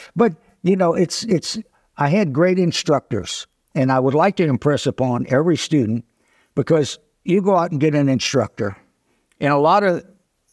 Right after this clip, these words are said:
young pilots get instructor's ratings so they can build time and go on to other jobs. And they're good instructors, don't get me wrong, but what experience do they have?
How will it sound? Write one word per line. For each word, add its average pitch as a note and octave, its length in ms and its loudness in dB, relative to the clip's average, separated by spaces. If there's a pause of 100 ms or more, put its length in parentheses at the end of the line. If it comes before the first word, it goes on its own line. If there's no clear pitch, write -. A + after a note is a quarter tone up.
(160)
young D#3 300 0
pilots C3 560 0 (180)
get C#3 160 0
instructor's C#3+ 640 -2
ratings B2 360 0
so C3+ 140 0
they B2 120 2
can A#2+ 100 -2
build C3 280 0
time A#2 520 -2
and C3 160 0
go C3 120 0
on A#2+ 180 2
to A2 100 -2
other A2 220 0
jobs. F2 500 -4 (1080)
And A2 180 0
they're C3 140 2
good D#3+ 320 0
instructors, F#3+ 960 -2
don't A#2+ 180 0
get D3+ 140 0
me D#3 100 2
wrong, C#3 400 0 (400)
but - 160 -6
what E3+ 220 2
experience C#3+ 720 0
do C3+ 160 0
they A#2+ 160 0
have? F#2 480 -4